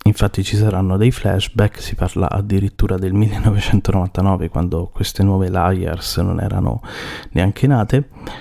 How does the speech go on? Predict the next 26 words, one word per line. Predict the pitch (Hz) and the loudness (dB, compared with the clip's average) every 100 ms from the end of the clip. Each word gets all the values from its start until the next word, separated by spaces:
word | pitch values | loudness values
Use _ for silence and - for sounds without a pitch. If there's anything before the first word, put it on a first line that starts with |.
| - - - | -18 -20 -8
quindi | - 110 107 107 107 110 110 - | 2 4 6 4 2 4 4 4
probabilmente | 107 107 104 104 113 110 123 - 107 | 4 4 2 4 4 2 0 2 2
la | 95 | 0
storia | - 95 98 | 0 0 0
sarà, | - 95 90 85 73 90 | -2 -2 0 0 0 -2
eh, | - - - 90 104 | -6 -8 -6 -4 -4
legata | - 110 98 104 - - - 92 80 - - | -2 0 0 -2 -4 -8 -4 -4 -4 -8 -10
a | 95 | -6
quella | - 92 80 92 | -2 0 0 0
dei | 98 95 | 0 0
loro | 92 90 92 | 0 0 -2
genitori. | - 110 101 - 90 - - - - - - - - - - _ _ | -4 -6 -2 -2 -2 -6 -12 -18 -16 -16 -18 -20 -20 -20 -20 _ _
C'è | - 151 | 0 2
anche | 185 - | 4 4
un'altra | 120 110 110 107 | 4 4 0 -2
figura | - 101 120 127 107 | 0 2 4 6 4
che | - 107 | -2 -4
sembra | - 98 98 | 0 0 2
un | 98 | 2
po' | 101 101 | 2 2
Leatherface | 98 98 107 95 92 - 92 87 95 - - - - _ | 0 0 2 0 0 -2 -2 -2 -4 -4 -4 -6 -8 _
e | 110 107 | 0 0
terrorizza | - 101 - 101 104 104 101 - 107 95 101 - | -2 -4 0 0 2 0 -2 -6 -4 -2 -4 -6
queste | - 92 - | -6 -4 -2
nuove | 92 98 98 | -2 0 0
Liars | 123 110 98 101 110 123 - - - | 0 0 0 0 -2 -4 -8 -16 -16